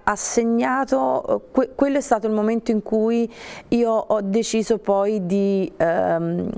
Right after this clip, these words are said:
eh, come dire, di, di studiarla, di, di andare fino in fondo, eh, anche perché, ehm, è così lontana da me, ma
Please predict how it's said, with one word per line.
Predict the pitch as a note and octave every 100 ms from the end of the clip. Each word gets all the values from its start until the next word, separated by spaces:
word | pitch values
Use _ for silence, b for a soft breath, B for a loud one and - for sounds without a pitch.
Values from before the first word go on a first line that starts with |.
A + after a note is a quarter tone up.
| -
eh, | - E2+ C2 - - - -
come | - F#3
dire, | F3 D#3+
di, | E3 F3+
di | F#3 A3
studiarla, | - A3+ G3 E3+ E3 D#3+ D#3+ -
di, | E3+ F#3+ F3+ F3+
di | F3
andare | F#3 F#3+ F#3 F3+
fino | F3+ G3+
in | G3
fondo, | F#3+ - F#3+ F#3 F3 E3+ E3+ E3 D#3+ B B B
eh, | F3
anche | E3+ E3+ E3 D#3+ F3 D3+ C#3+ - G3 G3 G3+
perché, | G#3 - - A3 A3+ A3 G#3+ B B B B
ehm, | G3+ F#3 F#3 F#3 F#3 -
è | -
così | - A3 B3+
lontana | C4 C4+ C4 A#3+ A#3+ A3+
da | G#3+
me, | A3 A#3 B3+
ma | A#3 G#3+ G3+ G#3